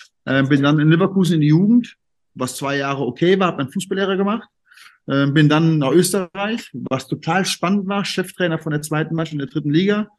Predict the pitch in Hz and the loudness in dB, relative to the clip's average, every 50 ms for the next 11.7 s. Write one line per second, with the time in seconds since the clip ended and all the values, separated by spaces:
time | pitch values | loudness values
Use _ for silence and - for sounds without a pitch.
0 | _ _ _ _ - - 165 175 170 165 160 156 147 143 139 131 131 151 151 160 | _ _ _ _ 0 2 2 4 4 2 2 2 2 0 0 -2 -2 -4 -4 -2
1 | 151 143 185 202 208 202 208 214 208 214 220 240 247 240 - _ _ _ _ _ | -2 0 0 0 0 0 -2 -2 0 0 0 -2 -4 -6 -10 _ _ _ _ _
2 | _ _ _ _ - 165 156 147 143 147 135 139 147 156 156 160 156 147 143 143 | _ _ _ _ -2 0 0 2 2 0 2 2 2 2 0 -2 -4 -6 -6 -6
3 | 147 147 151 143 143 156 156 156 160 170 151 - 170 165 175 165 170 180 170 - | -6 -6 -4 -2 0 2 2 2 0 0 -2 -2 -4 -2 -2 -2 -2 -4 -4 -4
4 | 196 180 180 180 185 196 208 214 214 - _ _ _ _ _ _ _ _ - 135 | -4 -4 -4 -2 -2 -2 -2 -2 -4 -6 _ _ _ _ _ _ _ _ -2 0
5 | 143 143 147 147 147 147 143 143 147 147 147 - - - 110 135 156 160 156 143 | 2 4 4 4 4 2 2 0 -2 -4 -4 -6 -10 -4 2 4 4 4 4 2
6 | 131 - 143 143 156 175 - - 165 180 196 185 - 160 139 139 139 - - 156 | 0 0 0 -2 -2 -2 -4 -6 -8 -8 -6 -4 -4 -4 -4 -4 -4 -2 -2 -4
7 | 156 151 160 160 165 160 160 160 170 175 - - 180 175 175 180 185 190 202 214 | -2 0 0 0 0 0 -4 -6 -8 -8 -6 -4 -4 -2 0 0 0 0 0 -2
8 | 233 - _ _ - - - - _ _ _ - - 151 147 151 151 151 - 143 | -4 -6 _ _ -20 -20 -20 -20 _ _ _ -4 0 0 2 2 0 0 0 0
9 | 143 143 147 151 180 160 165 175 175 170 170 160 165 165 170 180 180 175 165 160 | 0 0 0 0 -2 -2 -2 -2 -2 -2 -2 0 0 0 2 0 0 0 -2 -2
10 | 143 151 151 151 - - - 143 160 180 170 - - - 180 - - - 170 170 | -2 -2 -4 -4 -6 -6 -4 -2 -2 -2 -4 -4 -6 -6 -6 -6 -4 -2 0 0
11 | 180 180 165 165 165 151 165 165 160 165 165 165 - | 0 0 -2 -2 -2 0 0 0 0 -2 -4 -6 -8